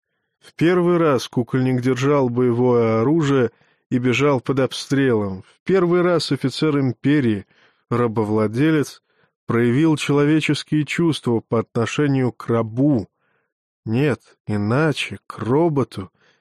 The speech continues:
И впервые Лючано Барготту, в прошлом младшего экзекутора Мейгеля, целиком захватил сам процесс экзекуции.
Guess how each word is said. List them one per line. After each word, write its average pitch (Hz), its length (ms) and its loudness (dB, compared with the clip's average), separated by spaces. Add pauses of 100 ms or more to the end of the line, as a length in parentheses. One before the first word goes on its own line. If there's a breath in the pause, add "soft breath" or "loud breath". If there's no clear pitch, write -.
(320)
И 117 100 0
впервые 131 560 0
Лючано 160 500 0
Барготту, 135 800 -2 (240)
в - 180 -20
прошлом 123 560 0 (380 soft breath)
младшего 123 680 0
экзекутора 110 640 -2
Мейгеля, 160 760 0 (360)
целиком 127 760 -2
захватил 117 840 0 (540)
сам 143 520 0
процесс 123 680 -2
экзекуции. 107 920 -4